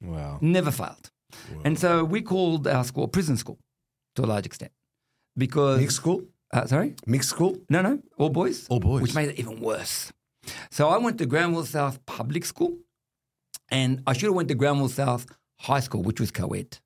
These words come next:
Speaker 1: Mm.
Speaker 2: And, but my cousins went to Granville Boys, and Granville Boys were Al-, Alcatraz. But be-, my mum had no idea. So she thought she was doing the right thing.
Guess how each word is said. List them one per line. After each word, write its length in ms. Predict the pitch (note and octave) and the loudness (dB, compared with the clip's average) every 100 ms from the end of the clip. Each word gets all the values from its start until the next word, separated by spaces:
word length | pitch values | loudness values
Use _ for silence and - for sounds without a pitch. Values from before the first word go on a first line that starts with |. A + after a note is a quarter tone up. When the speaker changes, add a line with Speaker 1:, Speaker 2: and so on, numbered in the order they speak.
| _ _ - | _ _ -14
Speaker 1:
Mm. 300 | F#2 F2 D#2+ C#2+ C#2 _ _ _ - | -10 -8 -8 -12 -16 _ _ _ -2
Speaker 2:
And, 160 | B2+ | 2
but 140 | A2 B2+ | 2 2
my 140 | A#2+ | 0
cousins 400 | A2+ - C#4 G3+ | 2 0 2 2
went 160 | D3 B2+ | 2 2
to 60 | G#2+ | 2
Granville 300 | A#2+ A2 G#2+ | 2 2 2
Boys, 540 | C3 B2+ D2+ - - _ _ _ _ _ _ _ _ _ | 2 2 -2 -12 -18 _ _ _ _ _ _ _ _ _
and 540 | D3+ D3 C#3 C3+ C3+ C3+ | 2 4 4 2 0 0
Granville 320 | D3+ C#4 A#3+ | 2 4 2
Boys 280 | D#3 D#3 A#2 | 4 4 2
were 140 | C3 - | -2 -4
Al-, 120 | D4 - - | -10 -2 0
Alcatraz. 680 | A3+ - - - - - - _ _ _ _ - - | 0 -2 -6 -8 -14 -16 -20 _ _ _ _ -6 -2
But 140 | D#3 | 2
be-, 200 | E3+ E3+ | 2 2
my 160 | - G#3 | 2 4
mum 220 | A#3+ G#3 | 4 4
had 140 | D3 | 4
no 200 | B2 B2+ | 4 2
idea. 400 | G2+ F#2 F#2+ A3 - _ _ - | 2 -2 -2 -4 -6 _ _ 0
So 80 | C#3+ | 2
she 160 | B3 | 2
thought 180 | A#3 G#3+ | 2 2
she 80 | F3 | 2
was 80 | D#3 | 2
doing 120 | C#3+ | 2
the 60 | |
right 220 | B2+ F3 F#3 | 4 2 0
thing. 200 | G#3 | -2